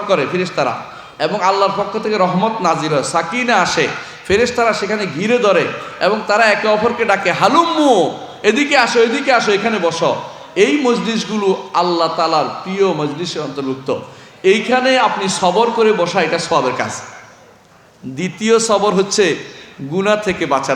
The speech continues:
জন্য সবর। গুনাহ থেকে সব বাঁচার জন্য সবর কি? মন চায়, এই তো কিছুক্ষণ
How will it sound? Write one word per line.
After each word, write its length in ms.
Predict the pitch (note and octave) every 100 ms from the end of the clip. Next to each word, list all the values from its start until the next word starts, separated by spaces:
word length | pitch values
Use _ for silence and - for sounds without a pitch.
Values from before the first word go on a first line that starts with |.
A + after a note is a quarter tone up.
| A#2
জন্য 180 | B2+ A2+
সবর। 240 | A#2+ F#2 - - - _ _ - - - _ _ -
গুনাহ 300 | D3 A#3+ C#4+
থেকে 260 | C#4+ C#4+ -
সব 280 | B3+ A#3+
বাঁচার 300 | A3+ G#3 A3+
জন্য 160 | A3 A3
সবর 280 | G#3+ G3+ G3+ F#3+
কি? 160 | D3+ - - - - -
মন 360 | D#3 G#3+ B3+ C4+ A#3+
চায়, 400 | - G#3 G#3+ F3 - - - - - - -
এই 180 | B3+ C4+
তো 120 | C4+ C4+
কিছুক্ষণ 640 | A#3 D4 - - C4 G#3